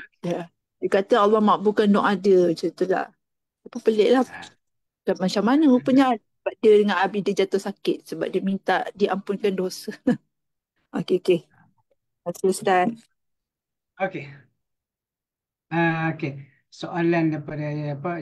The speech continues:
Speaker 2: Cik Nasir ni kata, "Apa beza surah Al-Qasas, surah Taha?" Dia sebenarnya dekat-dekat belakang tu. Ada tiga, tiga surah yang cerita mengenai Nabi Musa suruh campak tongkat tu.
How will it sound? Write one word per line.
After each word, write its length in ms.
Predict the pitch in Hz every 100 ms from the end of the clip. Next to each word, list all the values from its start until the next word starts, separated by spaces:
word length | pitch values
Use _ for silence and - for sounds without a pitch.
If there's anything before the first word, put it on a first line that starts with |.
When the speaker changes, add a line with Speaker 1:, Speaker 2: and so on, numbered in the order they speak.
| 139
Speaker 2:
Cik 140 | 147 139
Nasir 360 | 139 - 156 127
ni 60 | 117 123
kata, 160 | - 131
"Apa 120 | 135 156 151
beza 300 | 147 143 170 185 196 - _ _ _ - 143
surah 200 | 156 147
Al-Qasas, 420 | 151 - 151 175 160
surah 180 | 160 143 139
Taha?" 180 | 131 123 143
Dia 60 | 170
sebenarnya 320 | 185 170 202 208 170
dekat-dekat 440 | 170 185 175 190 156
belakang 240 | 175 180 165
tu. 60 | 139 _ _ _ _ _ _ -
Ada 140 | 151 165 175
tiga, 220 | 165 165 151 151
tiga 180 | 165 160 156
surah 240 | 170 147 151
yang 120 | 151 143
cerita 280 | - 151 - 151
mengenai 360 | 143 143 143 165 156
Nabi 180 | 147 143 151
Musa 200 | 147 139 135
suruh 200 | 156 147 143
campak 220 | 135 101
tongkat 240 | 156 139 -
tu. 60 | -